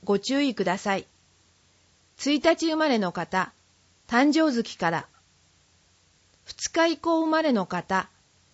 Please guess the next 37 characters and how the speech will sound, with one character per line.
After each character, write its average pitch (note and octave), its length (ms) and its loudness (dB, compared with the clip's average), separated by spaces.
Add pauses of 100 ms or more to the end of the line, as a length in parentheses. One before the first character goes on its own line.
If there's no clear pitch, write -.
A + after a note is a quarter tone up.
(120)
誕 D4 260 2
生 F4+ 220 2
月 A#3+ 280 -4
の F3 120 -2
翌 F3 260 -2
月 - 280 -4
か B3 140 2
ら。 A3 180 0 (1600)
質 - 260 -8
問 D#4 300 2
四、 C4 300 0 (1000)
非 - 140 -20
課 E4 160 2
税 F4+ 220 0
証 D#4+ 260 0
明 E4 200 -2
書 D#4 200 0
は B3 180 4
ど B3+ 160 0
こ - 140 2
で C4 120 4
取 - 120 -10
得 A#3 240 2
で A3 100 0
き A#3 140 -4
ま A#3+ 120 2
す - 120 -10
か？ F3 220 -8 (1040)
答 C4+ 360 2
え、 G#3+ 160 -4 (720)
各 F4 300 -2
地 D#4+ 160 0
域 F4 180 -2
セ E4+ 180 -2
ン E4+ 60 -8
タ F#3+ 400 -2
ー、 - 40 -20